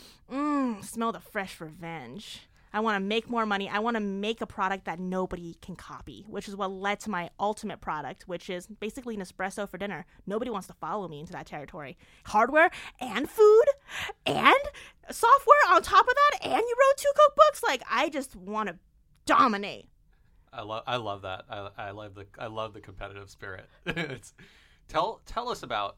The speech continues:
Speaker 2: on a positive note, tell us five female founders that you're really excited by,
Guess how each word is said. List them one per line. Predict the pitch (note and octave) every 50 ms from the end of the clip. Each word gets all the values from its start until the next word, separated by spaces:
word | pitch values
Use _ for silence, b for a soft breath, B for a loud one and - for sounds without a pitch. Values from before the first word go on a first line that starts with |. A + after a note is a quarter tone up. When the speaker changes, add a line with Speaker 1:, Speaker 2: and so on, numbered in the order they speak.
| _
Speaker 2:
on | - A2 G#2+
a | G#2
positive | - - A2+ A2 A2+ G#2 G2 G#2+ F#2 E2+
note, | F2 F2 F2+ F#2 - G2 _ _ _ _ _ _
tell | - - D#3 F3
us | E3+ D#3 D3 - - - _ _ _ _ _ _ _ _ _ _ _ _
five | - C3 B2 C3+ D3 D3
female | _ - B2 A2+ A2 A2 G2+ F#2+
founders | - - F#2 F2+ F#2 F#2+ G2+ A2 A2+ - -
that | G#2 G#2
you're | G#2 G2+ G#2 G2+
really | F#2 F#2 G2 G#2 G2+ A2 A2 G#2+ G#2+ A2 _ _
excited | - - - - - F#2+ F2+ F#2 G2+ G2+
by, | G#2 A2 G#2 G#2+ A#2